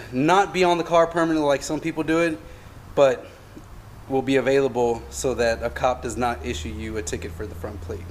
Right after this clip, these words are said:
All right, guys, so this is what I'm talking about, and that is the Z L one Add-ons license plate holder. And this actually goes in the tow hook of the front of your Camaro. Now,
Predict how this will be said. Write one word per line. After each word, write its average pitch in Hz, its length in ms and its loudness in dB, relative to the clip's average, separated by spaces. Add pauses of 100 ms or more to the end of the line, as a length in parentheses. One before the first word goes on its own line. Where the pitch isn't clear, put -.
All 127 80 -8
right, 120 220 -2
guys, 117 280 2
so 123 460 4 (280)
this 156 200 8
is 147 100 6
what 131 160 10
I'm 123 140 8
talking 120 340 8
about, 107 340 6
and 117 180 4
that 131 180 8
is 120 300 2
the 110 120 6
Z 120 220 8
L 160 140 12
one 147 320 8
Add-ons 123 560 6
license 120 640 4
plate 123 420 -2
holder. 135 580 2 (560)
And 117 380 6
this 190 560 8
actually 127 760 4 (1080)
goes 156 540 8 (460)
in 151 500 8
the 135 220 6
tow 220 400 4
hook 131 340 4 (460)
of 139 100 6
the 135 80 10
front 147 260 6
of 139 80 4
your 135 120 6
Camaro. 143 540 6 (420)
Now, 143 220 6